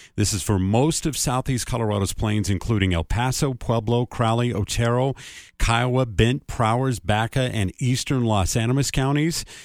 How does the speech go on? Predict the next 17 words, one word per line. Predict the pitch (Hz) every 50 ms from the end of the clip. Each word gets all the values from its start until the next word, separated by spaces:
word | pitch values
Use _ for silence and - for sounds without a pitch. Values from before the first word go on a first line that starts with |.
| - - - _ -
It's | 101 - -
going | - - 123 127 147 170 170
in | 156 131 107
effect | 98 - - - - 185 190 170 - - - - - - - _ _ _ -
on | 127 120 120 110
Saturday | - - - - 139 151 170 190 185 175 170
afternoon | 160 156 147 - 143 135 139 143 135 117
through | - 117 98
Tuesday | 87 - - 139 143 135 117 143 120 110
morning. | 107 110 117 123 123 127 123 - - - - - - _ _
The | - 104
cold | - 123 127 123 123 107
wind | 104 104 120 127 135 -
chills | - 143 131 123 127 117 -
could | - - 131 123 -
cause | - 101 117 104 101 -
frostbite | - - - - - 127 123 131 131 - - - 120 120 127 131 120